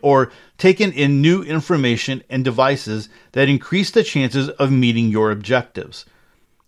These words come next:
So what does an adaptable mindset look like and feel like? The adaptable mindset looks,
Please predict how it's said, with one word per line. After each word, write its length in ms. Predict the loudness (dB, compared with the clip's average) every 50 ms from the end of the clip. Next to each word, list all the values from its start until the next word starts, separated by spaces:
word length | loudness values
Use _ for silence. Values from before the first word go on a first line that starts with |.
| _
So 160 | -12 -8 -4
what 180 | 0 2 2 2
does 160 | 0 -4 -4
an 100 | -4 -2
adaptable 800 | -2 -4 -4 -2 -2 -2 0 -2 -2 -4 -2 0 0 0 -2 -4
mindset 760 | -6 -4 -2 0 2 2 2 0 0 -2 -2 -4 -4 -4 -6 -10
look 380 | -8 -2 2 2 2 2 2 -2
like 400 | -2 0 0 0 0 -2 -6 -6
and 260 | -4 -2 -2 -2 -4
feel 320 | -4 -2 0 2 4 4
like? 260 | 2 2 -2 -4 -6 -10 _ _ _ _ _ _ _
The 120 | -2 -2 0
adaptable 500 | 2 2 0 0 0 0 2 4 6 6
mindset 520 | 6 4 0 0 -2 0 -2 -2 -2 -2
looks, 420 | 0 2 2 2 0 -2 -12 -16